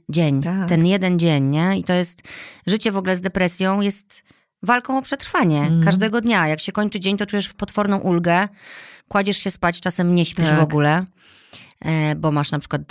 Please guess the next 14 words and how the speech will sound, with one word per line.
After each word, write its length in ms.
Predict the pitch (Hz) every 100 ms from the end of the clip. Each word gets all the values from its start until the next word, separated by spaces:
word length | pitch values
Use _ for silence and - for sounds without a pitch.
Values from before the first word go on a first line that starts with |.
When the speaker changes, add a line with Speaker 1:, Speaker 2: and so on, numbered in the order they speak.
| 147
Speaker 1:
bezsenność 520 | 147 - 139 135 135
towarzyszącą. 680 | 135 131 131 135 131 139 170
Speaker 2:
Tak. 180 | 170 147 139 - - _ -
Speaker 1:
I 120 | 220
rano 220 | 214 214
się 140 | 214 202
budzisz 280 | 185 190 190
i 40 |
sobie 160 | 214 208
myślisz, 240 | 196 202
„Jezu, 180 | 208 202
znowu, 400 | 208 202 175 175 170 -
znowu 300 | 190 214 214
muszę 500 | 214 196 214 208 208